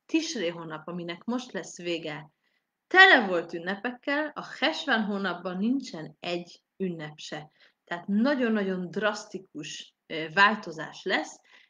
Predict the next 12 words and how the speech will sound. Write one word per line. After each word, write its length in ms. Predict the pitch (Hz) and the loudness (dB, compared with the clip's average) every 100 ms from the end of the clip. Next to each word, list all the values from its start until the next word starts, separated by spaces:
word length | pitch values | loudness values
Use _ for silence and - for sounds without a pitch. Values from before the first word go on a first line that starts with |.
| - | -12
és 220 | 180 - | -8 -4
ugye 280 | 220 190 185 | -2 -2 0
mi 460 | 233 277 285 277 - _ _ _ _ _ | 2 2 0 -4 -12 _ _ _ _ _
szeretjük 640 | - - 220 196 - 190 | -8 0 2 2 -2 -10
a, 220 | 151 151 - _ _ _ _ | -10 -14 -16 _ _ _ _
a 120 | - | -6
megszokott 680 | 185 214 220 - 190 151 151 | 2 2 2 -6 -8 -8 -10
dolgokat, 680 | 160 220 247 226 - 208 - - _ _ | -2 0 0 -4 -4 -6 -8 -20 _ _
nehezen, 840 | - 233 254 202 180 170 165 170 - _ | 0 2 4 2 0 -2 -4 -10 -16 _
ö, 420 | - 156 160 160 165 _ _ _ _ _ _ _ _ _ _ _ | -8 -6 -6 -10 -14 _ _ _ _ _ _ _ _ _ _ _
nehezen 840 | - 220 226 196 185 175 175 180 - _ _ _ _ _ _ - | 0 2 4 2 -2 -4 -4 -10 -14 _ _ _ _ _ _ -18
váltunk. 920 | 170 214 202 190 185 180 151 156 | 2 8 8 6 -2 -10 -12 -14